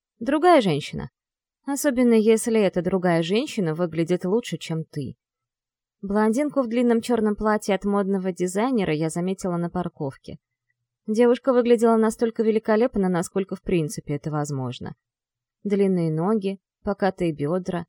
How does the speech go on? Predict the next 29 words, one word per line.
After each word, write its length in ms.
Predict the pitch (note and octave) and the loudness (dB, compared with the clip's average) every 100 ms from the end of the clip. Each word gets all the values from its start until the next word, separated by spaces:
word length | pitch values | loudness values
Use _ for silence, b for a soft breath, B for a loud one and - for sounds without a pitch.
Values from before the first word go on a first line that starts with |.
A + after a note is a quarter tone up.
| _ _ _ | _ _ _
тонкая 360 | G3+ F#3 E3+ D#3+ | -4 -2 -4 -4
талия, 480 | C#3+ D3 E3 E3 - _ | -4 -4 -6 -8 -12 _
высокая 480 | F#3 F3 E3 - D#3 | -6 -4 -4 -4 -4
грудь, 380 | D3 E3 - - _ _ | -4 -6 -8 -20 _ _
красивое 520 | - - D#3+ C#3 C3+ | -6 -6 -4 -4 -4
лицо. 360 | B2+ - C3 - _ _ _ _ | -6 -8 -10 -10 _ _ _ _
Не 180 | C4 C#4 | -4 -2
без 220 | B3+ D4 | -2 -4
филлеров. 640 | - F3 D3+ D#3 D#3 - _ _ _ _ _ _ _ | -4 -4 -2 -2 -4 -8 _ _ _ _ _ _ _
Но 120 | C4 C4+ | -6 -2
давайте 340 | D#4 G4 - | 0 0 -2
будем 260 | A3 G#3 F#3+ | 0 0 -2
честными, 520 | - D#3 C#3 D3 G3 | -2 -2 -2 -4 -4
эти 160 | A#3+ | -2
манипуляции 680 | D4 D4+ D4+ D#4 F4+ F4+ F#3 | -4 -4 -4 0 0 0 0
в 60 | F#3 | 2
наше 340 | F#3+ F3 F3+ | 2 0 -2
время 320 | F3+ E3+ C#3 | -2 -2 -2
стали 260 | - E3+ D#4+ | -4 -4 -4
чем-то 320 | E4 D4+ D4+ | -4 -4 -2
обыденным, 540 | C4 B3+ E3+ C#3 B2+ - _ - | -2 -2 -2 -4 -4 -8 _ -8
почти 340 | B3+ - C4 | -6 -4 -4
естественным. 760 | B3 - G3 C#3 - C3+ C3 - _ _ _ _ | -4 -2 -2 -2 -4 -8 -8 -12 _ _ _ _
Блондинку 600 | A#3 B3 B3 A3+ A3+ A3+ | -2 0 2 2 0 0
они 160 | A3+ A3 | 0 0
совсем 400 | A3 G#3+ E3 D3+ | -2 -4 -4 -4
не 100 | D3 | -4
портили. 540 | C#3 C3 - A#2+ D#3 - _ _ _ | -6 -8 -8 -12 -12 -16 _ _ _
Наоборот, 500 | B3 A#3+ G#3 D#3+ B2+ | -2 0 0 0 -4